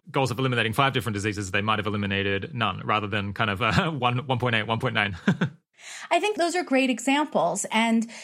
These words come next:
Speaker 2: you know, one of the things that I'm most excited about when I think about programs like deworming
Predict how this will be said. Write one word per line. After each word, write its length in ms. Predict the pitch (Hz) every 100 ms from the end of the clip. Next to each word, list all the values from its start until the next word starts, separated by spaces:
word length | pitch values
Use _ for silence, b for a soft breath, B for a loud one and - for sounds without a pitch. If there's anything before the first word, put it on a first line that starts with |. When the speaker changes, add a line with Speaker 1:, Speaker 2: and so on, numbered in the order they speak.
| B
Speaker 2:
you 100 | 302
know, 60 | 254
one 400 | 233 269 285 339
of 140 | 370
the 80 | 320
things 340 | 311 262 262 247
that 100 | 214
I'm 520 | 208 208 208 214 -
most 440 | 220 214 214 220 208
excited 580 | - - 226 254 269
about 560 | 226 202 196 190 190 - 220
when 240 | 208 202
I 100 | 196
think 300 | 196 247 262
about 320 | 285 240 214
programs 520 | - 202 202 190 190 185
like 360 | 185 196 196
deworming 760 | 190 190 254 381 - - -